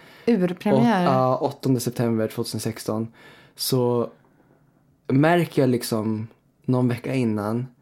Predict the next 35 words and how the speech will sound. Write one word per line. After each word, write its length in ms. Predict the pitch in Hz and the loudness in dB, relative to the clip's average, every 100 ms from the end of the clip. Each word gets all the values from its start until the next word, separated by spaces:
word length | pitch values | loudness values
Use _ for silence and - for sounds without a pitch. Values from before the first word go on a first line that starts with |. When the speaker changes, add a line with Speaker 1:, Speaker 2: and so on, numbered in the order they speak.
| _ _ _ _ - | _ _ _ _ -8
Speaker 2:
att 220 | 127 - | -8 0
nu 480 | 131 143 127 110 - _ _ _ | 2 2 2 -2 -6 _ _ _
är 200 | - 127 | -4 -2
det 100 | 120 117 | 0 0
någonting 520 | 117 117 117 110 110 | 0 -2 -4 -6 -4
med 100 | 107 | -6
min 120 | 110 | -8
kropp 240 | 107 110 - | -8 -10 -8
som 200 | - 113 | -6 -6
inte, 440 | 110 - 110 110 - _ | -6 -10 -10 -10 -12 _
nu 200 | 135 127 | 0 2
är 40 | |
det 60 | 120 | 0
något 140 | 113 | -2
som 120 | - | -4
inte 140 | 113 113 | -6 -6
stämmer. 500 | - 131 110 107 135 - - - - - - | -2 -2 -2 -4 -8 -10 -20 -20 -20 -20 -6
Och 140 | 135 | -2
så 100 | 139 | 0
det 80 | 135 | 0
första 920 | 135 - 165 - - - - 151 147 147 _ _ _ _ _ _ _ - | -2 -4 -4 -2 -6 -6 -2 0 0 -4 _ _ _ _ _ _ _ -10
genomdraget 840 | - 127 151 131 117 117 135 127 117 | -6 0 2 2 2 2 2 0 -2
för 260 | - - 120 | -6 -6 -4
publik, 680 | 131 147 107 139 - - - | 0 0 0 -6 -12 -20 -14
det 80 | - | -4
här 160 | 127 120 | 0 0
är 60 | |
typ 220 | 117 120 - | 0 -4 -6
fyra 280 | - 107 | -4 -2
dagar 160 | 107 110 | -2 -4
innan, 340 | 110 107 - 117 _ _ _ _ _ _ _ _ _ _ - - - _ | -4 -8 -10 -12 _ _ _ _ _ _ _ _ _ _ -20 -20 -20 _
då 240 | 131 139 | -2 0
tappar 440 | 135 156 139 - 127 | 0 -2 -4 -2 0
jag 300 | 117 110 - - _ _ _ _ | 2 0 -2 -8 _ _ _ _
rösten 640 | 127 160 160 - - 113 | -2 0 0 -4 -4 -4